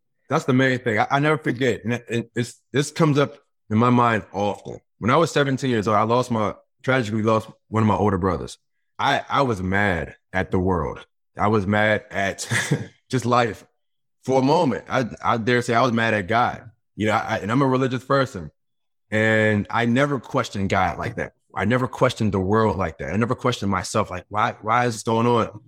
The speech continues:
But there were things that he used to tell me to do, and I weren't, I wasn't doing them at the moment. Do better in school. Do better, you know, if you say you're serious and you want a scholarship to college,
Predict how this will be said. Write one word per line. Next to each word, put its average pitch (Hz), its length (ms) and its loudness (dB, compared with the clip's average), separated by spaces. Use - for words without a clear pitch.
But 123 460 2
there 117 180 2
were 147 120 2
things 139 260 -2
that 117 80 -2
he 123 60 -2
used 131 120 -4
to 113 80 -8
tell 135 180 0
me 127 140 2
to 107 140 -4
do, 104 440 -2
and 127 100 0
I 139 60 2
weren't, 139 280 -2
I 113 100 0
wasn't 113 340 0
doing 113 260 2
them 87 120 -4
at 82 60 -6
the 85 80 -8
moment. 69 440 -6
Do 117 160 4
better 107 300 2
in 98 80 -2
school. 73 400 -6
Do 120 240 0
better, 104 420 2
you 104 160 0
know, 95 420 2
if 85 140 -2
you 117 80 4
say 120 200 2
you're 117 140 2
serious 107 340 0
and 104 80 0
you 101 60 0
want 110 160 2
a - 20 0
scholarship 107 460 0
to 101 80 -6
college, 101 540 2